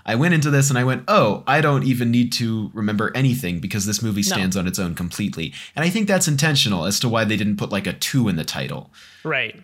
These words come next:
Speaker 1: Right? Like, it's been eleven years.
Speaker 2: Mm-hmm.
Speaker 1: Y-, most people aren't, you know, remembering that Puss in Boots two thousand eleven came out. They're just like, "Oh yeah, the cat from Shrek. All right, yeah. The Zorro cat from Shrek."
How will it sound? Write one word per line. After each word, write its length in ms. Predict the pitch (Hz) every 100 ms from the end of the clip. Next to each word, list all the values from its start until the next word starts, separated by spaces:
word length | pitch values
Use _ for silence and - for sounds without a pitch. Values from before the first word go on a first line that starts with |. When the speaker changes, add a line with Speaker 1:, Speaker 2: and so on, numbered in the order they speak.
| -
Speaker 1:
Right? 280 | 110 113
Like, 100 | 117
it's 160 | 123 120
been 220 | 120 170
eleven 420 | 135 120 113 107
years. 600 | 104 101 73 76 - - - - - - 151
Speaker 2:
Mm-hmm. 300 | 135 127 117 - _ _
Speaker 1:
Y-, 220 | 131 123 135 131
most 360 | 135 151 139 -
people 420 | 139 135 120 110 -
aren't, 260 | 113 104 101 _ _ -
you 140 | 110
know, 340 | 92 90 92 - _ _ _ _ _ -
remembering 760 | 117 107 104 101 92 87 92
that 200 | 98 95
Puss 180 | - 104
in 80 | 104
Boots 220 | 95 92
two 120 | -
thousand 240 | 90 80 85
eleven 300 | 85 80 78
came 220 | - 90
out. 340 | 95 67 78 - _ _ _ -
They're 120 | 107
just 180 | 101 -
like, 140 | 110
"Oh 120 | 240 277
yeah, 140 | 285
the 80 | 196
cat 260 | 185 214
from 140 | 208 196
Shrek. 380 | - 226 156 139
All 140 | 165
right, 280 | 104 139 143
yeah. 320 | 202 123 71 - 139
The 60 |
Zorro 400 | 143 151 202 139
cat 280 | - 104 85
from 160 | - 101
Shrek." 460 | - - - -